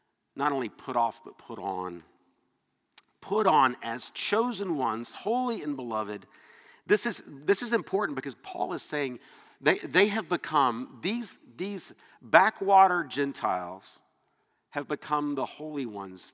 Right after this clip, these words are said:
the chosen ones. So that title, which was in the Old Testament reserved for the, for the Jewish people, has now been extended to even these people at Colossae. You,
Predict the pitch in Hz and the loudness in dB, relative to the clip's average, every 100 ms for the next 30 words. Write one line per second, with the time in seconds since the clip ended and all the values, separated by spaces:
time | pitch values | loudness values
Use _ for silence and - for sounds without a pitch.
0 | - 104 - - 131 135 107 90 87 78 | -14 -14 -10 -10 -8 -8 -10 -14 -16 -18
1 | 76 - - _ _ _ _ _ _ _ | -20 -20 -20 _ _ _ _ _ _ _
2 | _ - 143 147 170 - - 170 156 139 | _ -8 -2 4 4 2 0 0 0 -4
3 | - 147 117 123 123 190 - 127 - 113 | -4 -8 -6 -6 -2 -4 -4 -8 -8 -12
4 | 104 107 104 120 113 107 98 90 _ _ | -12 -12 -10 -10 -12 -14 -14 -16 _ _
5 | - 98 90 147 139 - - 208 98 92 | -20 -18 -8 -8 -6 -10 -14 -14 -12 -12
6 | 98 _ _ _ _ _ _ 120 123 131 | -14 _ _ _ _ _ _ -12 -6 -2
7 | 151 165 165 143 131 - - - 123 104 | 0 -2 -2 -4 -6 -8 -8 -8 -10 -10
8 | 87 87 _ _ _ _ _ _ _ _ | -12 -14 _ _ _ _ _ _ _ _
9 | - 110 127 123 107 101 - - 107 101 | -14 -10 -10 -10 -10 -12 -14 -16 -16 -16
10 | - - 92 76 - - - _ _ _ | -18 -14 -12 -12 -16 -18 -18 _ _ _
11 | _ _ _ _ _ _ _ _ _ _ | _ _ _ _ _ _ _ _ _ _
12 | _ _ _ _ _ - 117 | _ _ _ _ _ -14 -14